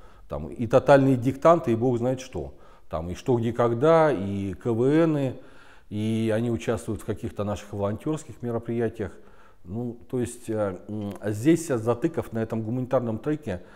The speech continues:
все-таки не, не, это не ощущается, скажем так. Вот, э,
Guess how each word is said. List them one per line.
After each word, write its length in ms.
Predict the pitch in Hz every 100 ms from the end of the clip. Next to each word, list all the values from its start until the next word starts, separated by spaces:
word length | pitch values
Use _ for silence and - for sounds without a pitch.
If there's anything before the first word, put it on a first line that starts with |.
| - - - -
все-таки 640 | - 131 120 123 120 113
не, 460 | 113 117 120 127 127
не, 640 | 120 120 123 127 135 139
это 180 | 147 165
не 140 | 165
ощущается, 680 | 151 - 123 123 85 - - - - - - -
скажем 320 | - 87 85
так. 260 | 87 82 -
Вот, 180 | 87 85 -
э, 460 | 87 90 87 85